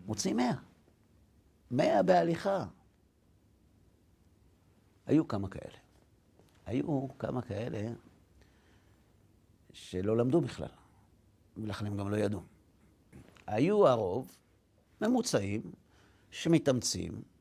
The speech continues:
יותר או פחות, ומצטיינים יותר או פחות. אבל היה אחד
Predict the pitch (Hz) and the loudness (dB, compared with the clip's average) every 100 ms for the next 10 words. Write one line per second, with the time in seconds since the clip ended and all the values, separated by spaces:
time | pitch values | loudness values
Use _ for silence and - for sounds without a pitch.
0 | _ _ - 117 135 107 98 82 82 - | _ _ -4 0 2 2 -2 -8 -6 -8
1 | - - - 107 117 170 - - - - | -8 -18 -16 -10 -4 -4 -4 -8 -8 -6
2 | - 202 226 202 190 185 170 170 - - | -2 0 0 0 -2 -4 -4 -6 -10 -12
3 | - _ _ _ - _ - - _ - | -16 _ _ _ -20 _ -20 -20 _ -20
4 | - - _ _ - 87 92 113 110 90 | -20 -20 _ _ -8 -4 0 2 2 0
5 | - 90 | -2 -4